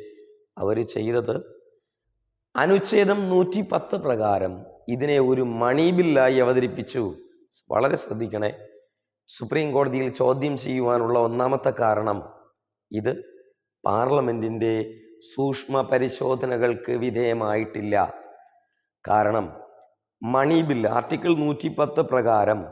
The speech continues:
മണി ബിൽ only present in ലോക്സഭ. മണി ബില്ല് ലോക്സഭയിൽ അവതരിപ്പിച്ചാൽ മതി. അപ്പൊ ലോക്സഭ പാസ്സാക്കിയാൽ മണി ബില്ല് പാസ്സായി. ഓക്കെ, രാജ്യസഭയുടെ പരിഗണനയ്ക്ക്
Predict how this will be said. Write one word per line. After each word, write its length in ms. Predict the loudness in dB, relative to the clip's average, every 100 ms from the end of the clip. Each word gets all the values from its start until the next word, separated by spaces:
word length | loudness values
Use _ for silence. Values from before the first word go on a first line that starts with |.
| -16 -20 -20 _ -4
മണി 360 | 0 4 4
ബിൽ 380 | 2 0 -2 -2
only 260 | 0 4 4
present 460 | 2 -2 0 -2 -2
in 200 | -2 0
ലോക്സഭ. 480 | 2 2 0 -2 0 0 0 -10 -20 -20 _ _
മണി 340 | -8 -6 -4 -4
ബില്ല് 560 | -2 -2 -2 -4 -10 -18 -8
ലോക്സഭയിൽ 640 | 0 2 2 -2 0 2
അവതരിപ്പിച്ചാൽ 680 | 2 2 -2 -4 -6 -2 0
മതി. 400 | 0 -2 -2 -6 -10 -20 _ _ -6
അപ്പൊ 140 | -2
ലോക്സഭ 600 | 2 4 4 2 -2 -4
പാസ്സാക്കിയാൽ 840 | 2 2 2 0 -2 -2 0 0 -2 -12 -20 _
മണി 300 | -4 0 0
ബില്ല് 260 | 0 0 0
പാസ്സായി. 760 | 0 0 0 0 0 0 -4 -6 _ _ _ _ _ _ -6
ഓക്കെ, 360 | -2 0 0 -2 -18 -20 _ 0
രാജ്യസഭയുടെ 760 | 2 2 2 0 2 2 2 2
പരിഗണനയ്ക്ക് 840 | 2 0 2 2 0 -2 -4